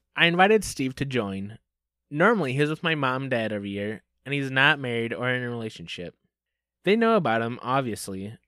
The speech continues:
but didn't know about the old switcheroo. That was when I revealed that last night I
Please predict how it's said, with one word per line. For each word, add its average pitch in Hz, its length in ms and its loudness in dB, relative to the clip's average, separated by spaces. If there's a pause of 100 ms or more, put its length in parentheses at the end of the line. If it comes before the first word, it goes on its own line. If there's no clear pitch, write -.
(220)
but 139 100 -4
didn't 165 220 0
know 160 200 2
about 156 280 0
the 123 80 -2
old 135 200 0
switcheroo. 143 800 -2 (1120)
That 175 220 6
was 190 160 4
when 127 140 -2
I 113 80 -4
revealed 117 440 -2
that 110 180 -6
last 139 360 0
night 110 200 -6 (160)
I 110 500 2